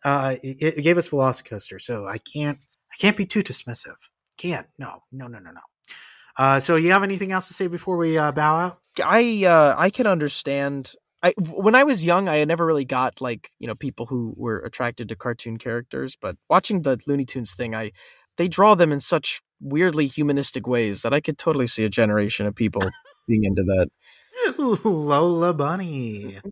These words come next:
Speaker 2: Not my thing, but you know what? I,
Speaker 1: <laughs>
Speaker 2: I could see how some people would get, like, ensnared into that. I didn't think that, but I was like, you know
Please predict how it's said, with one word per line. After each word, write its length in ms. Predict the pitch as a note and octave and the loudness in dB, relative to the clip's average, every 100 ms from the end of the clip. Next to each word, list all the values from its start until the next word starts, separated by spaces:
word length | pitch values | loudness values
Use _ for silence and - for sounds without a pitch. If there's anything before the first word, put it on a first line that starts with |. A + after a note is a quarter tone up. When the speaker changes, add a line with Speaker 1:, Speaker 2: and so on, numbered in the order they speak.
| - | -14
Speaker 2:
Not 460 | G3+ F3 G#3 A3 A3+ | -12 0 6 6 8
my 260 | G#3 A3+ | 8 8
thing, 440 | A#3 G#3+ G#3 B3 B3+ _ | 6 2 0 -2 -8 _
but 200 | E3 E3 - | 2 2 0
you 160 | E3 E3 | 0 2
know 140 | G3+ | 4
what? 240 | F#3 G3 | 4 2
I, 220 | E3+ D#3+ D3+ | 2 2 0
Speaker 1:
<laughs> 80 | F#3 | -2
Speaker 2:
I 160 | C#3+ E3+ | 0 2
could 200 | - D#3+ | 2 0
see 200 | - F#3 | 0 4
how 140 | F3+ | 4
some 280 | E3 - F3 | 4 2 2
people 260 | F#3 E3 D#3+ | 0 -2 0
would 180 | D#3 C#3+ | 2 4
get, 180 | E3 | 4
like, 220 | D#3 D3+ D3 | 4 0 -2
ensnared 580 | D3+ - D#3 D3+ D#3 | -4 -4 -2 0 2
into 200 | D3+ D3 | 2 0
that. 260 | C#3+ C3+ C#3+ | 0 0 0
I 160 | D3+ E3+ | 2 4
didn't 300 | G#3+ F#3 F#3+ | 4 0 -2
think 240 | - F#3 - | -2 0 2
that, 260 | F3 G3 - | 2 2 0
but 140 | D3 | -2
I 80 | D3 | 0
was 260 | D3 D3 D3 | 0 -2 -2
like, 200 | D3 G3+ | -4 -2
you 80 | |
know 240 | G3 F3+ | -2 -2